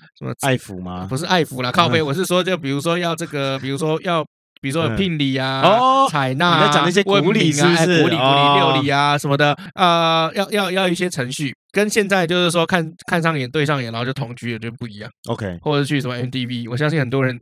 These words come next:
Speaker 1: 第一次，
Speaker 2: 不大知道啊。
Speaker 1: 第一次都是从M T V这样出发，<laughs>OK。好，那这两个年轻人你也知道嘛，年轻气盛，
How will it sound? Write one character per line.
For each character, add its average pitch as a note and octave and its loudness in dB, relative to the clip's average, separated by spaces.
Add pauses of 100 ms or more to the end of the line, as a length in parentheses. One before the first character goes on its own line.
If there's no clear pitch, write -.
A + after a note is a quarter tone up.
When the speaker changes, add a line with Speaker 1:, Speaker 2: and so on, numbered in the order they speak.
(100)
Speaker 1:
第 B2 -2
一 - 2
次， - -
Speaker 2:
不 - -
大 C3 2
知 D3 -4
道 A#2+ 2
啊。 F2+ -8
Speaker 1:
第 F#3 2
一 F#3+ -2
次 F3+ -2
都 E3 2
是 D#3+ -2
从 D3+ -6 (100)
M D3 -4
T D#3 -4
V D3+ -2
这 D3 -2
样 C#3+ 0 (160)
出 C#3 0
发， C3+ 2
<laughs> B2+ -12
OK。 C3+ 0 (460)
好， C3+ 2 (340)
那 G3+ 2 (220)
这 D4+ 2
两 G#3 2
个 C3+ -4
年 C3+ -4
轻 E3 -4
人 C#3+ -2
你 E3+ -4
也 D#3+ -2
知 D#3 -8
道 D3+ 0
嘛， A#2+ -4
年 C3 -6
轻 E3 -8
气 D#3+ -8
盛， B2+ -6